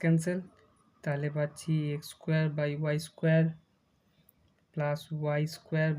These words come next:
by x square plus two is equal to nine। এই টুটা ওইদিকে আমাদের পাঠিয়ে দাও, বা দুদিকে টু মাইনাস করে দাও, তাহলে is equal to nine minus two is equal to seven হচ্ছে আনসার আটেরটা।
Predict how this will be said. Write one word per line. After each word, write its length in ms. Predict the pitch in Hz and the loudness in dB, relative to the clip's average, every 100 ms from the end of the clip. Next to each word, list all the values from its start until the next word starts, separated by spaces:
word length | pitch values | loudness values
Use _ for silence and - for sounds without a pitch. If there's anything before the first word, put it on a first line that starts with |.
| 151 | 0
by 120 | 151 151 151 | 0 0 -4
x 40 | - | -8
square 360 | - 165 160 160 160 _ _ _ _ - | -6 0 2 0 -4 _ _ _ _ -8
plus 240 | 147 151 - - | -6 -6 -10 -6
two 140 | 165 170 | 0 2
is 80 | 165 | 0
equal 180 | 165 165 165 | -2 -2 0
to 40 | 165 | 2
nine। 200 | 170 202 220 _ _ _ - | 2 0 -2 _ _ _ -8
এই 60 | 156 - | -8 -4
টুটা 280 | 175 180 190 | -4 0 2
ওইদিকে 300 | 160 151 156 170 | 2 0 -2 0
আমাদের 240 | 151 143 208 - | 0 -2 -4 -4
পাঠিয়ে 280 | - - 127 | -8 -8 -10
দাও, 140 | 127 - - - - _ _ _ _ - | -10 -16 -20 -20 -20 _ _ _ _ -6
বা 100 | 151 143 | -4 -2
দুদিকে 380 | 151 147 151 220 - _ _ _ - | -4 -4 -2 -2 -4 _ _ _ -4
টু 80 | 226 190 | 0 0
মাইনাস 340 | 135 135 143 - | 0 -4 -8 -10
করে 140 | 131 127 | -10 -8
দাও, 120 | 117 - _ _ _ _ _ _ _ _ _ _ - | -10 -14 _ _ _ _ _ _ _ _ _ _ -12
তাহলে 200 | 147 143 | -8 -8
is 80 | 143 156 | -4 -2
equal 200 | 160 151 | -2 -2
to 60 | 208 165 | 0 0
nine 280 | 135 143 160 160 | 0 0 4 4
minus 340 | 156 151 147 - - | 4 0 -2 -8 -8
two 120 | 151 139 | -6 -6
is 80 | 139 | -8
equal 180 | 143 143 | -6 -8
to 60 | 247 - | -10 -10
seven 260 | 139 135 143 139 | -8 -4 -4 -6
হচ্ছে 220 | - 262 - _ _ - | -8 -10 -10 _ _ -10
আনসার 320 | - 120 117 - - _ _ _ _ _ - - _ 151 | -8 -8 -12 -18 -20 _ _ _ _ _ -20 -20 _ -6
আটেরটা। 360 | 143 127 - | -6 -10 -14